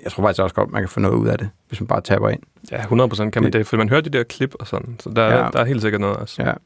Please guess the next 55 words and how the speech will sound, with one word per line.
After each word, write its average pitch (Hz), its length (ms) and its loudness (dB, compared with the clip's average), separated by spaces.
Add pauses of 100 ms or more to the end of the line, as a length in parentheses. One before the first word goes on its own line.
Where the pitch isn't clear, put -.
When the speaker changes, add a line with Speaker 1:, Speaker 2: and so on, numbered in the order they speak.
Speaker 1:
men 123 100 0
det 160 60 4
er 180 40 4
også 175 100 0
bare 160 140 0
vores 139 180 2
forsøg 143 400 2
på 131 140 4
ligesom 127 240 2
at 113 100 -2
blive 104 180 -8
bedre 127 280 4
til 127 120 0
at 117 60 2
lave 104 180 2
live 101 260 2
on 104 60 0
tape, 107 300 -2
fordi 113 220 -2 (100)
det, 123 140 4 (140)
hvis 120 100 -6
der 123 60 2
er 123 40 6
noget, 135 160 4
vi 151 100 -2
ikke 139 200 2
laver 117 280 4 (720)
særlig - 260 0
ofte - 380 -2
i, 98 340 2
øh, 107 340 0
i - 140 -4
vores 107 280 2
produktionsbureau, 117 640 0
så 127 120 -2
er 120 40 0
det 104 80 0
live 113 240 0
on 113 80 -2
tape. 110 240 -4 (200)
Så 120 120 -2
Speaker 2:
Mm. 127 60 0
Speaker 1:
for 123 160 0
os 131 180 2
er 135 80 4
det 117 120 2
både 117 260 4 (220)
sjovt 117 400 0
og, 104 440 4
øh, 110 220 0 (720)
en 104 140 4
øvelse 98 300 2
i - 20 2
hvert - 140 0
fald. - 140 -4